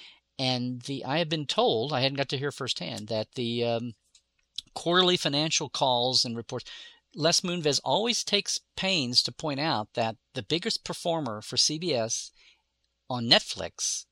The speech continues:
is not N C I S, it's not Big Bang Theory, it's Star Trek.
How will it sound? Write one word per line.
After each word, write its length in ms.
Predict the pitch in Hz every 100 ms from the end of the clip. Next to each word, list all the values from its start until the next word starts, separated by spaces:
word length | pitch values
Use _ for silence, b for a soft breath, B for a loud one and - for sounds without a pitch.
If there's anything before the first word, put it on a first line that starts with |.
| _ _ _ _
is 520 | 139 117 107 107 - - _ _ _ _
not 360 | 175 143 127 208
N 140 | 220
C 240 | 175 - 131
I 140 | 101
S, 560 | 95 95 - - - - _ b b -
it's 300 | 127 - -
not 380 | 110 143 262 131
Big 200 | 131 117
Bang 200 | 101 95
Theory, 540 | 113 104 113 170 202 B B B -
it's 420 | 180 - - - - -
Star 400 | - - 139 131
Trek. 380 | - - -